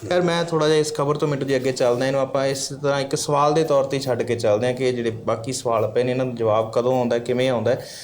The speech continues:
ਥੋੜ੍ਹਾ ਜਿਹਾ ਰਾਜਨੀਤੀ ਵਾਲੇ ਪਾਸੇ ਚੱਲਦੇ ਹਾਂ, ਲੁਧਿਆਣੇ ਦਾ ਹਾਲ ਚਾਲ ਉਹਦੀ ਗੱਲਬਾਤ ਕਰਦੇ ਹਾਂ। ਉੱਧਰ ਕਹਿ ਲਓ ਕਿ ਸਿੰਘ ਫਸਣ ਵਾਲਾ ਕੰਮ ਹੋਇਆ ਪਿਆ, ਇੱਕ ਤੋਂ ਇੱਕ ਵੱਧ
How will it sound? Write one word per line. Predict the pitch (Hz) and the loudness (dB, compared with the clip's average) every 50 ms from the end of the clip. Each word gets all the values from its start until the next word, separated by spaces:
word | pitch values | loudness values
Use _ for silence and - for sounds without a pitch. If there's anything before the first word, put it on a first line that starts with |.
| - - - - - - - | -16 -16 -18 -20 -20 -4 0
ਥੋੜ੍ਹਾ | 208 202 208 208 | 2 4 4 4
ਜਿਹਾ | 202 190 165 151 | 4 4 4 4
ਰਾਜਨੀਤੀ | 147 151 160 156 147 - 160 | 4 2 2 0 0 2 2
ਵਾਲੇ | 151 151 | 2 2
ਪਾਸੇ | 151 151 147 - 151 | 2 0 -2 -2 -2
ਚੱਲਦੇ | 143 - 139 131 131 131 139 139 | 0 2 2 2 2 2 0 -2
ਹਾਂ, | 135 135 | -2 -2
ਲੁਧਿਆਣੇ | 135 139 131 139 127 117 113 120 | -2 -2 0 0 0 0 0 0
ਦਾ | 120 127 131 | 0 0 0
ਹਾਲ | 127 123 120 117 | 0 0 0 0
ਚਾਲ | 117 131 127 123 | 0 0 0 0
ਉਹਦੀ | 123 107 - - 85 110 120 127 127 | 0 -2 -6 -8 -8 -6 -6 -2 -2
ਗੱਲਬਾਤ | 127 120 120 120 123 123 123 | -2 0 0 0 0 0 0
ਕਰਦੇ | - 120 113 113 127 139 135 | 0 0 0 0 0 -2 -2
ਹਾਂ। | 131 127 - - - - - - - - - | -2 -4 -8 -14 -20 -20 -20 -20 -10 -4 -2
ਉੱਧਰ | 196 202 196 214 208 208 208 202 202 202 202 - - - | -2 2 2 4 4 4 4 4 2 -2 -6 -12 -6 -2
ਕਹਿ | 156 147 | 0 0
ਲਓ | 151 151 | 0 0
ਕਿ | 151 - 160 147 147 - - - | 0 -2 -2 -2 -4 -6 -12 -10
ਸਿੰਘ | - - 131 131 123 | -6 -4 -4 -4 -2
ਫਸਣ | 120 135 123 - - 139 | -2 -2 -2 -2 -2 0
ਵਾਲਾ | 135 135 | 0 0
ਕੰਮ | 131 131 127 131 135 | 0 0 -2 -2 0
ਹੋਇਆ | 127 127 127 127 120 | 0 2 4 4 2
ਪਿਆ, | 120 - 127 127 127 123 | 2 2 4 4 4 4
ਇੱਕ | - - - - - - | 2 0 -4 -4 -6 -6
ਤੋਂ | - - 131 127 | -4 0 0 0
ਇੱਕ | 127 127 - | 0 0 0
ਵੱਧ | 120 117 120 123 123 135 | 0 0 0 0 0 -2